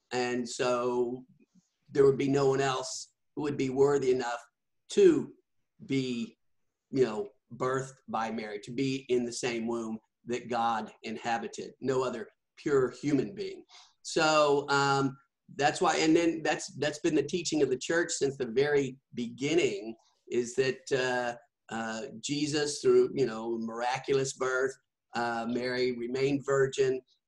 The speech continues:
and that her and, and Joseph were essentially lived as,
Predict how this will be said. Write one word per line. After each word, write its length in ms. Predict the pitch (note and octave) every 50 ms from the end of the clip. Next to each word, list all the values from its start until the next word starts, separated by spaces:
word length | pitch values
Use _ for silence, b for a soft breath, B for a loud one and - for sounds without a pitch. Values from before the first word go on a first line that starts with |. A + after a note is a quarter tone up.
| _ _
and 720 | - A#2 A#2+ A#2+ B2+ B2+ B2+ B2+ B2+ B2 B2 B2 B2+ B2 A#2
that 140 | B2 B2+ B2+ - _ _ _ _ _ _ -
her 300 | - - C3 C3+ C#3 C#3
and, 200 | B2+ C3 C3 B2+ - -
and 160 | A#2+ A#2+ A2+
Joseph 460 | G#2+ C3+ C3+ C#3 C3+ C3+ C3+ A#2+ - -
were 380 | B2 B2+ B2+ B2 B2+ B2+ B2 - - _ _ _ -
essentially 540 | D#3+ D#3+ - A#3 A#3+ A3+ - F#3 E3 D#3+
lived 280 | D#3 D#3 D#3 D#3 C#3+ C#3
as, 160 | C#3+ C3 B2